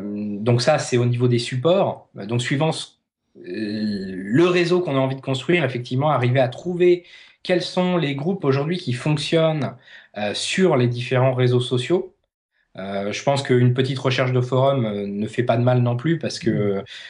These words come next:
Speaker 1: il y en a peut-être encore qui fonctionnent très bien.
Speaker 2: Mhm.
Speaker 1: Euh, et le deuxième point, c'est, euh, apprendre et filer des coups de main.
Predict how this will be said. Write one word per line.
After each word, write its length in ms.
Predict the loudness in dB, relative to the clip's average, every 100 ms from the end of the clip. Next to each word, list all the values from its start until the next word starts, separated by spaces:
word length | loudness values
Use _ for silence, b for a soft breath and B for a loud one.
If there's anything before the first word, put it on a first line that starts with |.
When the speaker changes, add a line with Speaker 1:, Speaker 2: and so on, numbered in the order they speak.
| B -2
Speaker 1:
il 60 |
y 40 | 0
en 40 |
a 80 | 2
peut-être 200 | 2 0
encore 260 | 0 0 -2
qui 140 | -4
fonctionnent 320 | -4 -2 0
très 160 | 0 0
bien. 200 | 0 -2
Speaker 2:
Mhm. 480 | -6 -8 -12 -10 -10 -6
Speaker 1:
Euh, 1200 | -2 0 2 0 0 0 -2 -2 -2 -2 -4 -6 -10 _ _ _ _ -20 -4
et 100 | -2
le 120 | 0
deuxième 320 | -2 -2 -2 0
point, 400 | 0 0 -2 -8 _ _ _ _ _ _ _ _ _ _ -18
c'est, 460 | -14 0 2 4
euh, 400 | 2 0 -4 -6 -10 -18 -20 _
apprendre 580 | -4 0 0 2 -2 -8 -8
et 80 |
filer 240 | -4 2 2
des 120 | 2
coups 120 | -2
de 40 | -8
main. 160 | -12